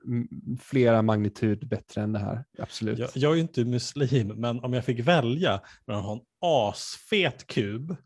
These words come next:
Speaker 1: <laughs>
Speaker 2: och en inte så fet kub,
Speaker 1: Ja.
Speaker 2: så skulle
Speaker 1: Mm.
Speaker 2: jag ju dyrka den stora kuben.
Speaker 1: Den stora kuben är mycket bättre.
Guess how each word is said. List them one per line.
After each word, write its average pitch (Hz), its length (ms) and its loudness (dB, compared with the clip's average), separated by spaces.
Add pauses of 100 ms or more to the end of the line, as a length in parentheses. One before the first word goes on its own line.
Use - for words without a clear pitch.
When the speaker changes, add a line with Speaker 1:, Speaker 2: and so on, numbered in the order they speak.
(140)
Speaker 1:
<laughs> - 220 -4
Speaker 2:
och 180 180 2
en 160 80 0 (120)
inte 170 440 2
så - 160 -4
fet - 340 -12 (180)
kub, 98 200 -8
Speaker 1:
Ja. 98 300 -2 (180)
Speaker 2:
så - 140 -4
skulle 135 200 -2
Speaker 1:
Mm. 120 120 0
Speaker 2:
jag 110 100 0
ju 110 80 -2
dyrka 107 520 -2
den 101 140 -6 (380)
stora 139 460 2
kuben. - 420 -10
Speaker 1:
Den 117 160 2
stora 131 360 6
kuben 107 460 2
är 104 60 -2
mycket 107 320 -4
bättre. - 440 -8